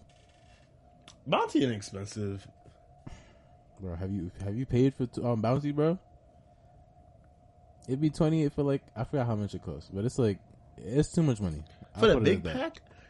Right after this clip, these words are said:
Speaker 1: For the big ass pack, not the, not the small. No, the small ones are expensive. The big ass ones, it,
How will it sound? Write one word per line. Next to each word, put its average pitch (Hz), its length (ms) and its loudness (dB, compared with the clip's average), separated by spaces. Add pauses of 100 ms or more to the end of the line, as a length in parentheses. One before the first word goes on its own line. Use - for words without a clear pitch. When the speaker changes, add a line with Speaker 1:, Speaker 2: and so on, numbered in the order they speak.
(680)
Speaker 1:
For 220 140 2
the 175 80 4
big 196 220 4
ass 180 240 2
pack, 135 320 -2
not 196 240 -2
the, 151 240 2
not 151 200 -2
the 330 80 -2
small. 123 340 -4
No, 120 360 0
the 131 200 0
small 170 360 2
ones 349 220 0
are 110 80 4
expensive. 95 500 -10 (320)
The 143 120 4
big 190 240 2
ass 311 280 2
ones, 123 340 0
it, 127 180 -6